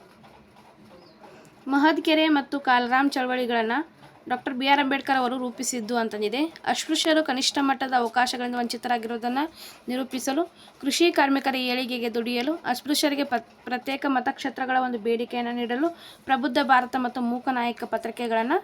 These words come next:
ಹೊರಡಿಸಲು ಅಂತಂದಿದೆ. ಮಹಡ್ ಮತ್ತು ಈ ಒಂದು ಕಾಲರಾಮ್ ಚಳವಳಿ ಇವುಗಳ ಒಂದು ರೂಪಿಸಿದ್ದು ಯಾಕಂತ ನೋಡಿದಾಗ ಆಪ್ಷನ್ನೇ ರೈಟ್ ಆನ್ಸರ್ ಆಗುತ್ತೆ. ಅಸ್ಪೃಶ್ಯರು ಕನಿಷ್ಠ ಮಟ್ಟದ ಚಟುವಟಿಕೆ ಅವಕಾಶಗಳಿಂದ, ಮೂಲಭೂತ ಅಂಶಗಳಿಂದ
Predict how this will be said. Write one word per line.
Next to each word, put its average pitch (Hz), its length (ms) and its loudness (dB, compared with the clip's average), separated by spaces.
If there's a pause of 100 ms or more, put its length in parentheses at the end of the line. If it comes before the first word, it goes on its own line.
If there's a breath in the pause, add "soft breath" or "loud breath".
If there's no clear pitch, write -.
ಹೊರಡಿಸಲು 233 520 0
ಅಂತಂದಿದೆ. 226 580 -4 (340 loud breath)
ಮಹಡ್ 269 360 2
ಮತ್ತು 277 580 0 (160)
ಈ 269 80 -4
ಒಂದು 262 220 -2
ಕಾಲರಾಮ್ 262 500 4
ಚಳವಳಿ 254 540 -2 (180)
ಇವುಗಳ 262 400 -4
ಒಂದು 254 420 0
ರೂಪಿಸಿದ್ದು 277 600 -6
ಯಾಕಂತ 247 520 -2
ನೋಡಿದಾಗ 240 600 -2 (500 loud breath)
ಆಪ್ಷನ್ನೇ 302 420 2
ರೈಟ್ 262 220 -2
ಆನ್ಸರ್ 226 240 -2
ಆಗುತ್ತೆ. 202 200 -4
ಅಸ್ಪೃಶ್ಯರು 285 480 -2
ಕನಿಷ್ಠ 285 380 -2
ಮಟ್ಟದ 320 280 4
ಚಟುವಟಿಕೆ 277 440 -4
ಅವಕಾಶಗಳಿಂದ, 240 680 0 (500 loud breath)
ಮೂಲಭೂತ 269 460 -2
ಅಂಶಗಳಿಂದ 311 640 4